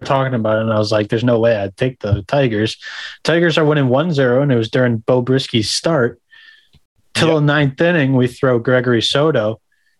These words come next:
Speaker 1: He walks a
Speaker 2: Yep.
Speaker 1: guy, hits a batter, walks a guy, and then Jonah Heim ripped a, uh, three R B I double,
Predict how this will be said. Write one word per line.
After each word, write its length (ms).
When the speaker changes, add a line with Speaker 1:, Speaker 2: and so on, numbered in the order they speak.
Speaker 1:
He 160
walks 460
a 40
Speaker 2:
Yep. 80
Speaker 1:
guy, 360
hits 200
a 80
batter, 580
walks 480
a 60
guy, 320
and 120
then 360
Jonah 320
Heim 420
ripped 320
a, 300
uh, 220
three 300
R 120
B 180
I 140
double, 460